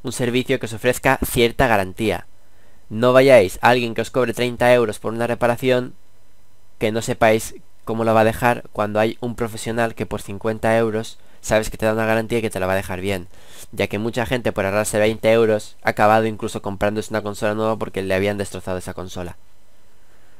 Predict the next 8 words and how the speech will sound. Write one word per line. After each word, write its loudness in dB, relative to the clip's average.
No 0
hay 6
que 0
fiarse 6
de 6
cualquier -2
persona. -8
Bueno. -10